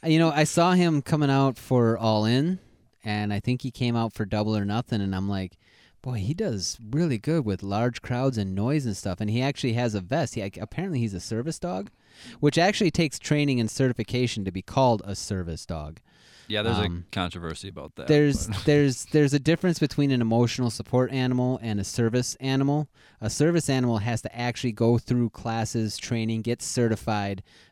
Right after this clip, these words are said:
Speaker 1: before they can ever, you know, don that vest and go to work, quote unquote. Um, an emotional support animal can be any animal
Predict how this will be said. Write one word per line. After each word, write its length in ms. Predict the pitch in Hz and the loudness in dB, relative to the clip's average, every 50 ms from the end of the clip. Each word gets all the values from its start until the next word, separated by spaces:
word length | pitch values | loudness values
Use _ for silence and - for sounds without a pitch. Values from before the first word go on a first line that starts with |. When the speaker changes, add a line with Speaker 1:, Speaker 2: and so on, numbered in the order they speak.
| _ | _
Speaker 1:
before 320 | - 110 - - 120 117 113 | -8 -6 -2 2 2 4 4
they 140 | 107 110 101 | 2 0 -2
can 180 | - 110 110 | 0 -2 -2
ever, 380 | 107 107 101 104 104 101 98 - _ - | -2 -2 -2 -2 -2 -2 -4 -6 _ -8
you 140 | 107 101 95 | -6 -6 -4
know, 180 | 90 87 87 | -4 -4 -6
don 360 | 87 - 110 104 107 107 104 | -6 -6 -4 -2 0 0 0
that 200 | 104 104 98 92 | 0 -2 -4 -6
vest 360 | 92 95 113 107 98 90 - - | -6 -4 -2 -2 -2 -2 -4 -4
and 220 | 107 98 95 95 | -4 -4 -4 -2
go 160 | - 98 87 | -2 -2 -2
to 80 | 85 87 | -4 -2
work, 380 | 90 113 151 160 - - - - - | 0 2 2 2 0 -4 -10 -12 -8
quote 200 | - 98 85 82 | -6 -6 -6 -6
unquote. 320 | 78 - - - 85 - - - _ _ - - - - - - _ _ - | -8 -10 -8 -10 -10 -10 -12 -20 _ _ -20 -20 -20 -20 -20 -20 _ _ -6
Um, 520 | 113 110 107 104 104 101 98 98 98 - - | -2 0 0 2 2 2 0 -2 -2 -4 -2
an 120 | 120 110 | 0 2
emotional 440 | 107 104 117 127 127 - - 127 113 | 2 4 4 4 4 2 2 -2 -2
support 380 | - - 110 - - 233 277 - | -2 -2 -2 2 4 4 4 4
animal 400 | 143 131 123 117 117 113 117 113 | 2 0 0 0 0 0 0 -2
can 180 | - - 143 143 | 0 0 0 2
be 140 | 139 127 127 | 2 2 2
any 240 | 135 123 123 117 | 2 2 2 2
animal 300 | 113 110 98 87 78 71 | 2 0 -2 -4 -6 -10